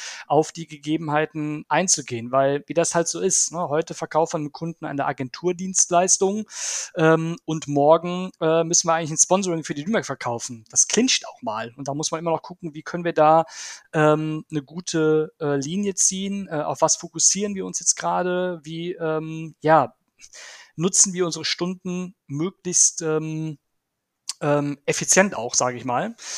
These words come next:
Ähm, und das war definitiv, also wie Chris es angesprochen hat, dadurch, dass das so groß ist, komplex und, äh, hat auch schon mal für Kopfschmerzen gesorgt.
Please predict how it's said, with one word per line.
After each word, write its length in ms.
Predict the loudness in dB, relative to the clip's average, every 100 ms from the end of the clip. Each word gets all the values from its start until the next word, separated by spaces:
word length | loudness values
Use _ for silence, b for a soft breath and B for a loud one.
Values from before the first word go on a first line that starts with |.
| B 2
Ähm, 380 | 4 4 0 -6
und 160 | -6 0
das 220 | 2 2
war 240 | 2 0
definitiv, 640 | -2 -6 -8 -8 -8 -10 -8
also 180 | -10 -10
wie 140 | -10
Chris 160 | 0 2
es 100 | 2
angesprochen 560 | 0 -6 -6 -6 -6
hat, 120 | -6
dadurch, 280 | -6 -8 -8
dass 180 | -2 -2
das 140 | 2
so 120 | 0 0
groß 300 | -6 0 2
ist, 440 | 2 2 0 _ _ _
komplex 640 | -2 -2 0 -2 -2 -6 -4
und, 460 | -8 -10 -8 -8
äh, 340 | -6 -4 -4 -2
hat 140 | -4
auch 100 | -4
schon 120 | -4 0
mal 100 | 0
für 120 | 2
Kopfschmerzen 520 | 0 2 -2 0 0
gesorgt. 480 | 0 0 0 -2